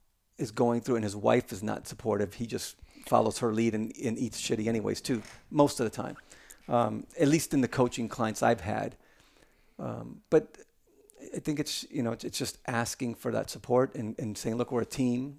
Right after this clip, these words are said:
and here's why it's important as a family," especially if you have kids. I mean, we talked about all the statistics, you know.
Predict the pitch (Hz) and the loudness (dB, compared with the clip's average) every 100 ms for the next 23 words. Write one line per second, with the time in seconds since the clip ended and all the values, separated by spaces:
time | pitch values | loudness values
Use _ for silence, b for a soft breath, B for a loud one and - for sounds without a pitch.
0 | - 127 107 233 98 113 110 110 110 - | -8 -4 -2 -2 2 2 2 0 -2 2
1 | 117 120 104 - 120 117 120 131 B B | 2 2 -4 0 2 2 0 -2 B B
2 | B B - - - 165 - 196 143 120 | B B -12 -2 4 6 4 0 4 2
3 | - - 113 113 127 - - b b b | 2 0 2 2 0 -10 -12 b b b
4 | b b 123 117 147 160 147 120 117 117 | b b 0 2 2 2 2 6 6 4
5 | 117 - - 131 - 113 - - - - | 0 -6 -2 -2 -2 -6 -8 -12 -16 -8
6 | 147 110 120 | -4 -2 -4